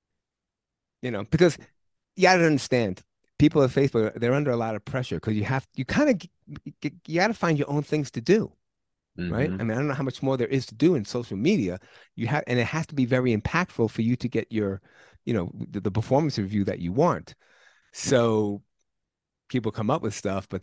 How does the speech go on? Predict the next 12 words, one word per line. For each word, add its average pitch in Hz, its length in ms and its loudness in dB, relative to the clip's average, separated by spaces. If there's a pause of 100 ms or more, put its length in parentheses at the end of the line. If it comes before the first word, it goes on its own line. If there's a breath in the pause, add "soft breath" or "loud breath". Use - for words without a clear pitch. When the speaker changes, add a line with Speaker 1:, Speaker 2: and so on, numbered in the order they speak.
(120)
Speaker 1:
they 98 100 -4
have 110 140 -6
to 92 100 -8
say 151 140 -4
that - 180 -6
to 104 80 -8
themselves, 85 640 -10 (520)
right? 95 220 -8 (240)
"So 113 240 -6
what? 170 300 -4
Is 90 100 -8
this, - 360 -6